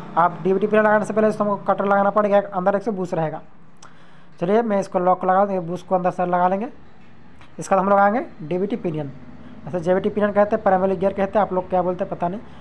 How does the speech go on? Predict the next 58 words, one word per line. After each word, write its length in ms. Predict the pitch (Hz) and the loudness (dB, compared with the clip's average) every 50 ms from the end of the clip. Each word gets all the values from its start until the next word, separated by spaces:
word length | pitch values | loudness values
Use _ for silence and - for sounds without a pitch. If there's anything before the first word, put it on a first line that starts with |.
| - - - | -18 -8 -6
हम 80 | 165 170 | -2 0
लोग 120 | 185 180 202 | 0 0 0
के 80 | 196 | -2
डीवीडी 280 | 180 170 190 185 185 196 | -2 -2 -2 -2 -2 -4
पिनियन 220 | 190 190 196 214 | -4 -2 0 0
भी 60 | 214 | 0
कोई 180 | 208 208 196 196 | 2 2 0 2
बोलते 240 | 175 202 202 196 220 | 2 0 0 0 0
हैं, 60 | 208 | 0
कोई 120 | 202 196 190 | 0 -2 -2
के 100 | 196 196 | -2 -2
में 120 | 190 196 185 | -2 0 2
भाई 280 | 190 185 190 220 247 269 - - - - - - - - | 2 2 2 0 -2 -4 -8 -14 -18 -18 -18 -12 -2 2
प्राइमरी 340 | 175 190 190 196 202 202 | 4 4 4 4 4 2
गियर 180 | 170 180 190 190 | 4 4 4 4
भी 100 | 185 185 | 2 0
कहते 260 | - 165 160 - 156 | -2 -4 -4 -4 -6
हैं। 120 | 147 147 - - - - - - - | -8 -8 -10 -14 -18 -18 -14 -2 0
अब 100 | 156 170 | 0 2
दोस्तों 260 | 196 202 202 - 214 | 2 0 0 0 0
क्लच 280 | 208 - 202 202 196 185 | 0 4 4 4 4 4
होजिंग 300 | 180 196 202 202 214 220 | 2 2 0 2 0 2
हम 80 | 214 | 2
लोग 100 | 220 214 214 | 2 4 2
को 60 | 220 220 - - | 2 0 0 -6
ड्रीम 240 | 175 170 208 214 208 | -2 0 2 2 4
मोबाइल 240 | 202 202 208 208 208 | 4 4 6 4 4
से 120 | 208 214 | 4 0
मिलता 220 | 202 190 185 202 196 | -2 2 2 4 4
जुलता 180 | 196 196 202 | 6 4 4
देख 140 | 185 190 190 | 2 2 -2
सकते 300 | - 202 196 - - 226 | -4 -6 -8 -4 -4 -4
हैं, 60 | 233 | -2
जो 80 | 208 190 | -2 -2
हम 60 | 185 | -2
लोग 120 | 185 180 - | -2 -2 0
का 160 | 180 180 - - - - - - - - - | 0 0 0 -2 -6 -16 -20 -20 -18 -10 -2
लिवो 260 | 160 180 175 165 220 | 0 0 2 2 4
में 120 | 226 233 226 | 4 6 6
लगता 300 | 214 202 208 - 202 196 | 6 4 2 2 2 2
है 180 | 202 247 240 - - - | 2 0 -4 -8 -12 -10
छोटा 240 | - 180 165 190 185 | -10 -2 0 0 0
क्लच 260 | 185 185 185 180 185 | 2 0 0 0 0
प्लेट, 160 | - 202 196 196 | -2 -2 -2 -2
उस 180 | 185 170 - | -4 -6 -8
तरह 220 | - - 180 185 185 | -6 -2 0 2 2
दोस्तों 260 | 175 180 - 190 180 | 0 0 -2 -2 -2
लगता 180 | 170 156 185 | -2 -2 -2
है 60 | 165 170 | -2 0
ग्लैमर 300 | 175 180 180 175 180 170 | 0 0 2 0 0 0
जैसे 240 | 170 165 - 175 | -2 -6 -6 -8
क्लच 220 | 170 - 175 175 165 | -4 -2 -4 -2 -2
प्लेट 140 | 175 180 185 | -2 -2 -2
लगता 160 | 185 190 247 | -2 0 -2
है 20 | |
ना 100 | 208 175 | -2 -2
लिवो 180 | 175 175 180 175 | 0 -2 -2 -2
में, 120 | 175 156 | -2 -6